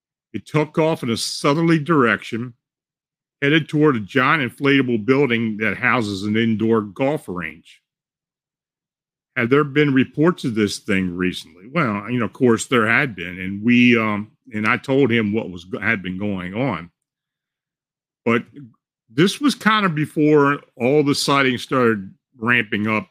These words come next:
at O'Hare. So this was one of the earlier reports. Um, the one question I do have for you is about the previous mufon investigator. Why the pushy and aggressive posture towards me?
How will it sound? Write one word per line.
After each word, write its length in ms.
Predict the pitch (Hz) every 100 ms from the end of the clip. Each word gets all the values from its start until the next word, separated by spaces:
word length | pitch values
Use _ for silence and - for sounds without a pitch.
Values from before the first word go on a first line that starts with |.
| -
at 180 | 104 95
O'Hare. 560 | 90 98 117 95 82 -
So 260 | - 104
this 240 | 120 190 226
was 180 | 160
one 180 | 113 135
of 60 | 127
the 140 | 107
earlier 460 | 110 110 117 104 92
reports. 760 | 87 82 _ 104 98 80 - - _ _ _ _ _ _ _ _ _ _ _ _ _ _ _ _ _ _ -
Um, 480 | 131 131 127 110 _ _ _ _ _ _ _ _ _ -
the 200 | 123 131
one 160 | 220
question 440 | 226 220 202 - 156
I 100 | 131
do 320 | 107 127 175
have 260 | 147 123 113
for 100 | 113
you 240 | 104 107
is 100 | 98
about 360 | 98 92 110 -
the 60 |
previous 840 | 101 - 127 127 131 131 127 - - -
mufon 500 | 113 135 180 107 92
investigator. 800 | 87 85 87 - 90 82 82 78 73 _ _ _ _ _ _
Why 280 | 104 127 190
the 100 | 202
pushy 460 | - - 175 -
and 100 | 147
aggressive 580 | 120 92 120 131 - 101
posture 480 | - 120 110 - 98
towards 460 | - 120 120 117 82
me? 200 | 85